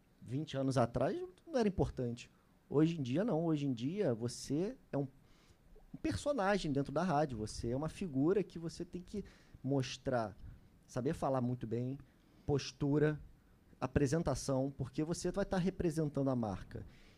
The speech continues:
E a, a sua rádio hoje, não sei se é a pioneira, mas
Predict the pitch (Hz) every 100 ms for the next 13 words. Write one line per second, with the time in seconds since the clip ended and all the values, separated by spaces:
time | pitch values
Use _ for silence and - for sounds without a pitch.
0 | - 127 131 135 139 147 147 151 - 175
1 | 156 175 180 156 160 220 190 147 110 95
2 | - - - - - - - - - 123
3 | - 135 127 131 120 123 123 117 113 160
4 | 190 127 117 110 -